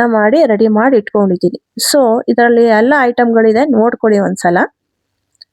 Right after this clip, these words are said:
ಈರುಳ್ಳಿ ಕಟ್ ಮಾಡಿದ್ದೀನಿ, ಟೊಮೆಟೊ ಕಟ್ ಮಾಡಿದ್ದೀನಿ. ಈಗ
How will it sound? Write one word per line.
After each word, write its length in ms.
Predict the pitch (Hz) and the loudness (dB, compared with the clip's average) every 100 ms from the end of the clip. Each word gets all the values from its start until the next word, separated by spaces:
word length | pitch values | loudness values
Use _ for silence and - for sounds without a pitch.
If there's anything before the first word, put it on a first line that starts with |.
| - | -2
ಈರುಳ್ಳಿ 320 | 285 277 262 | 0 0 -2
ಕಟ್ 240 | 247 226 262 | -2 -2 0
ಮಾಡಿದ್ದೀನಿ, 520 | 254 240 240 240 294 494 - - - - | 0 0 0 0 0 -4 -14 -20 -18 -4
ಟೊಮೆಟೊ 360 | 269 254 254 269 | 0 2 0 0
ಕಟ್ 240 | 214 214 | -4 -2
ಮಾಡಿದ್ದೀನಿ. 380 | 208 185 - - 262 | -2 -2 -4 -2 2
ಈಗ 220 | 277 269 | 2 2